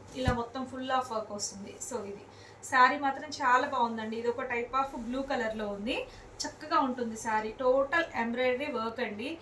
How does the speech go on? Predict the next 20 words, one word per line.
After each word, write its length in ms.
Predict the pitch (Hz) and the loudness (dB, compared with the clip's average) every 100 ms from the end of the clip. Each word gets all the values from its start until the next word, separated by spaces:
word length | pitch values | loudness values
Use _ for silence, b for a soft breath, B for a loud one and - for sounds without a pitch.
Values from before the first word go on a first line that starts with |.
| B B 254 | B B -4
ఇది 160 | 254 | -4
కూడా 460 | 269 277 269 311 370 302 | -2 0 2 4 2 2
చాలా 340 | 226 247 285 294 | 4 6 6 2
చాలా 180 | 262 254 | 0 0
బెస్ట్ 380 | 233 233 254 247 | -2 -4 -4 -2
ప్రైస్‌లో 340 | 233 214 220 | -2 -2 -2
ఉంది. 220 | 220 220 | -2 -4
ఇది 220 | 220 226 | -6 -8
శారీ 320 | 226 240 233 269 | 2 6 6 4
ప్రైస్ 300 | 254 247 262 | 0 0 0
వచ్చేసి 320 | 254 269 330 | -2 -6 -6
టూ 180 | 294 285 | -4 0
థౌజండ్ 440 | 285 285 285 247 | 4 4 2 0
అండి. 200 | 233 269 | 0 0
టూ 160 | 294 285 | -2 0
థౌజండ్కి 460 | 277 262 254 339 | 0 2 -2 -4
ఫ్లాట్ 320 | 339 254 254 | -2 0 2
ట్వంటీ 240 | 247 233 240 | 0 -2 -2
పర్సెంట్ 380 | 247 226 247 202 | -4 -4 -6 -8
డిస్కౌంట్. 460 | 202 202 190 208 | -10 -12 -12 -12